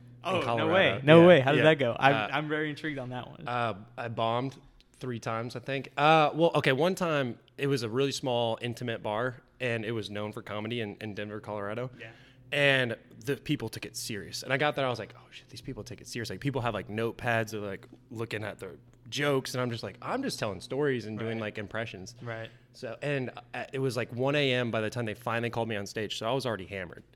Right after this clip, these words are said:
Speaker 1: drunk as shit. And,
Speaker 2: Uh-huh.
Speaker 1: um, and then, yeah, and, uh, I, I bombed. And then I went up a few weeks later,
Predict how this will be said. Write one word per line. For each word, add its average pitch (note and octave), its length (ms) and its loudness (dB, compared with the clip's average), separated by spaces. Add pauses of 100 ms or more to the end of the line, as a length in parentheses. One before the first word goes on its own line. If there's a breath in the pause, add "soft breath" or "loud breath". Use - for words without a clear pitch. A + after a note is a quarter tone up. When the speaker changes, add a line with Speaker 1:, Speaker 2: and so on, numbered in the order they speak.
(640 soft breath)
Speaker 1:
drunk A#2 260 -2
as G2+ 80 -6
shit. F#2 320 -8
And, A#2 280 -2
Speaker 2:
Uh-huh. G#2+ 200 -4
Speaker 1:
um, F#2+ 140 -12 (1040)
and B2+ 160 2
then, B2 180 2
yeah, C3 220 2 (120)
and, B2+ 300 2
uh, A2+ 300 0
I, A2+ 180 -2 (120)
I G#2 100 -8
bombed. A2 420 -4
And B2+ 120 -4
then C3+ 120 2
I C3+ 120 2
went D3 180 0
up D3 160 -2 (120)
a B2+ 120 -8
few D#3 320 -4
weeks C3 440 -6
later, B2 420 -2